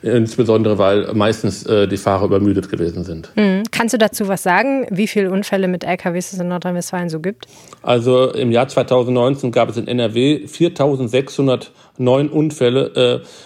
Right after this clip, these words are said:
Speaker 1: mit einer, äh, mit L-K-W-Beteiligung, bei denen Menschen verletzt oder getötet worden sind.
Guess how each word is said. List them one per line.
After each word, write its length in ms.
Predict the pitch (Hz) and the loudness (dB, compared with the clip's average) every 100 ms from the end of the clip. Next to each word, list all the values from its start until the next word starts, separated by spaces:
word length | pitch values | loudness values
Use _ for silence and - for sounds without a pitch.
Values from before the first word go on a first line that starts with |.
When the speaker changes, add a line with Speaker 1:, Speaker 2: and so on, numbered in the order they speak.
| - | -4
Speaker 1:
mit 160 | 135 135 | -2 2
einer, 360 | 135 127 - | 2 2 0
äh, 120 | 139 135 | -4 0
mit 200 | 135 139 | 0 2
L-K-W-Beteiligung, 1080 | 143 139 123 139 147 - 120 113 120 127 | 0 2 2 4 2 0 2 2 2 2
bei 140 | 117 110 | 2 2
denen 280 | 120 123 113 | 2 2 2
Menschen 380 | 117 139 - | 2 2 -2
verletzt 420 | - 110 123 - - | 0 0 0 -2 0
oder 160 | 113 | 2
getötet 480 | 107 - 117 110 - | 2 0 0 0 -2
worden 200 | 87 90 | -2 -2
sind. 280 | 90 87 | -2 -6